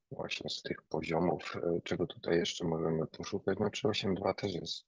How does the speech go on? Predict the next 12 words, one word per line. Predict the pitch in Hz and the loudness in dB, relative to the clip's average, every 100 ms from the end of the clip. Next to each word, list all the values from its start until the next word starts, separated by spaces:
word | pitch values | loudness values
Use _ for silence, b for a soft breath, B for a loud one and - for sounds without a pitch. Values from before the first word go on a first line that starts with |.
| - | -8
Widzimy, | - 85 85 | 0 2 2
że | - | 0
cena | - 87 80 | 2 6 6
nam | 80 80 | 6 2
tutaj | - - 82 | -2 2 4
zareagowała, | 80 82 80 78 - 101 120 113 | 6 6 4 4 6 10 10 10
ale | - 87 | 8 6
tu | - - | 4 4
mamy | 85 85 85 | 6 6 4
dodatkowe | 85 82 - - 92 - | 4 2 0 2 4 4
wsparcie | - - - 95 - - | 0 0 2 2 2 2
wynikające, | 82 82 - - - - - - | 4 2 0 2 4 4 4 2